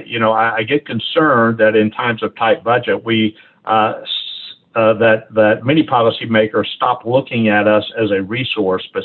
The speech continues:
see us as a cost and expense at, at that, uh, at point. Nothing else has really changed in terms of what we do,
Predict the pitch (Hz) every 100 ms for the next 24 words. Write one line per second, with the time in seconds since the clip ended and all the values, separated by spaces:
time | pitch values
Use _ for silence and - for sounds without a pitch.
0 | - 113 101 104 92 - - 107 80 -
1 | - - _ - _ - 107 101 104 -
2 | 123 101 90 - 101 101 110 104 - 104
3 | 95 - 101 98 101 98 - 101 92 120
4 | 175 202 196 180 - 131 113 139 120 104
5 | - 160 143 120 107 110 104 120 110 107
6 | 104 113 92 92 110 120 90